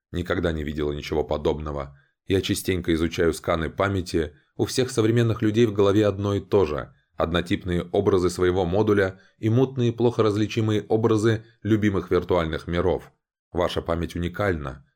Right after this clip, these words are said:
Мне самой захотелось окунуться в увиденный вами мир. Ваши комплименты — это такой неловкий способ расположить меня к себе.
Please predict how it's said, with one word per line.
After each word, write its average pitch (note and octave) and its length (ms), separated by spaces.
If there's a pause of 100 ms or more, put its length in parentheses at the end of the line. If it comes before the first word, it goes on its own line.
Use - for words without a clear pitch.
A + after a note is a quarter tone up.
Мне A#2 200
самой A#2 300
захотелось A2 480
окунуться A2 480
в G2+ 80
увиденный G2+ 460
вами E2 280
мир. F2+ 380 (380)
Ваши F#2 340
комплименты — F2 720 (160)
это G2 240
такой G2+ 380
неловкий G#2 500
способ G2+ 460
расположить F#2+ 580
меня F#2+ 220
к - 80
себе. G#2 480